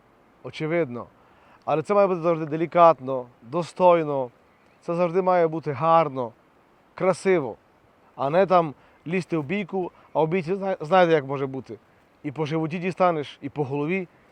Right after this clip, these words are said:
і не, і не лише по животі, і не лише по голові. Тому це таке класне питання, чи не важливіше те, що в мені,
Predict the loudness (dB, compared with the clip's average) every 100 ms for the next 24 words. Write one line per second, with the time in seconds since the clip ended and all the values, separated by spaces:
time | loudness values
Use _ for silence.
0 | _ -8 -6 -2 0 2 0 -4 -6 -4
1 | -4 -6 -4 0 0 -2 -6 -4 -2 -2
2 | -6 _ _ _ _ _ -4 -4 -2 -4
3 | -2 0 0 -2 0 2 2 0 -4 _
4 | _ -20 -12 -4 0 4 4 2 0 -2
5 | -2 -2 0 -2 0 -4 -4 -6 -6